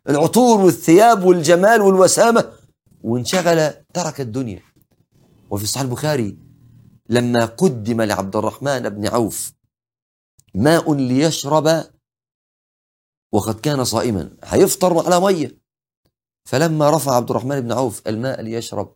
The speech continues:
في صحيح البخاري، بكى ووضعه ولم يفطر. وقال عبد الرحمن: "مات أخي مصعب بن عمير وقد كان خيراً مني"،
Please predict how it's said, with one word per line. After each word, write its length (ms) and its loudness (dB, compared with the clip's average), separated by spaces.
في 80 -14
صحيح 100 -4
البخاري، 500 -2
بكى 500 -4
ووضعه 500 -6
ولم 240 -10
يفطر. 420 -18
وقال 340 0
عبد 200 -4
الرحمن: 500 -8
"مات 240 -10
أخي 360 -8
مصعب 320 -8
بن 240 -10
عمير 420 -8
وقد 280 -4
كان 340 -6
خيراً 420 -2
مني"، 600 -6